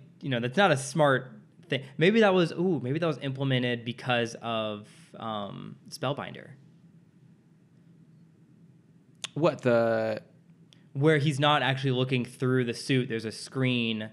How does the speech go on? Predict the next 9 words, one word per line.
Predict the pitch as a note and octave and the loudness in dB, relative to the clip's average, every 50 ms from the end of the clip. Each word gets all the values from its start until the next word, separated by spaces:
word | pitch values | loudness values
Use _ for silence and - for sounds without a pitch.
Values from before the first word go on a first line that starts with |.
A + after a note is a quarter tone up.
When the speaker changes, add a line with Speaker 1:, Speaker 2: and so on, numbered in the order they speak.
| - - _ - - _ _ _ | -16 -20 _ -20 -20 _ _ _
Speaker 1:
Iron | B2 C3 C3+ C3+ C3+ B2+ A#2+ | 0 2 2 4 4 4 2
Man | A#2 G#2+ G2+ G2+ | 2 0 -2 -4
style. | - - - G2 F#2 F#2 F#2 F2 D2+ C#2+ - G#2 A2 - - - _ | -6 -6 -6 -4 -4 -4 -6 -8 -10 -10 -12 -14 -14 -16 -20 -18 _
Speaker 2:
That | C3 A#2+ B2+ D#3 D#3 E3 F3 E3+ | -14 -4 0 0 0 0 0 0
was | E3 D3 C3 | -2 -2 -2
always | C3 C#3+ C3+ C3+ C3 B2+ B2+ A#2+ G#2 G2 | 0 2 2 4 4 2 0 0 -2 -6
the | A2+ | -8
case, | - - - A2+ A2+ A2 - - | -8 -6 -4 -4 -4 -6 -8 -12
though. | - - - - - - | -12 -10 -10 -10 -12 -16